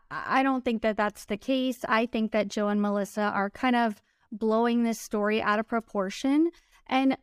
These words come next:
one thing that kind of bothers me is that Melissa is on her podcast and they are in the middle of filming. She is choosing,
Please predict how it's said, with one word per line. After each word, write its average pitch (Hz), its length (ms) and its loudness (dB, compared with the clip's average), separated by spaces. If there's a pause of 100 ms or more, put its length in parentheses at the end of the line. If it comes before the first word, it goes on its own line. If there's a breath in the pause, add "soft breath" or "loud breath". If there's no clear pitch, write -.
one 262 340 2
thing 523 160 -4 (120)
that 311 180 0
kind 285 200 2
of 220 140 2
bothers 208 480 0
me 214 380 -2
is 220 240 -2
that 220 340 2 (420)
Melissa 262 720 2
is 240 220 0 (100)
on 226 260 2
her 269 220 2
podcast 190 840 -2
and 220 300 0
they 226 260 2
are 226 280 0 (120)
in 294 220 4
the 320 100 6
middle 240 400 4
of 196 220 -2
filming. - 640 -6 (340)
She 320 380 0
is 370 320 -4
choosing, 214 920 0